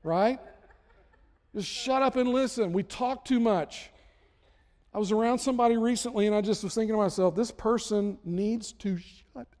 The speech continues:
up." Because where there is conflict, there is pride. I should have seen it coming. "I should have seen it coming. I should have seen it coming."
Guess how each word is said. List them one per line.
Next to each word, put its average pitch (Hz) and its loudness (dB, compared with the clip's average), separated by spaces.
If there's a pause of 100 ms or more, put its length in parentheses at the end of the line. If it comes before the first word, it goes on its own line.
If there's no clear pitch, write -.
(100)
up." 269 -14 (4000)
Because 139 -2
where 151 6
there 202 2
is 202 4
conflict, 170 -4 (1200)
there 147 -2
is 143 -8
pride. 120 -14 (1160)
I 147 -4
should 147 -6
have 117 -6
seen 202 -4
it 214 -8
coming. 131 -18 (500)
"I 151 -8
should 196 -2
have 175 -2
seen 247 2
it 247 -2
coming. 156 -4
I 156 -2
should 202 -2
have 185 -2
seen 240 -4
it 208 -10
coming." 190 -4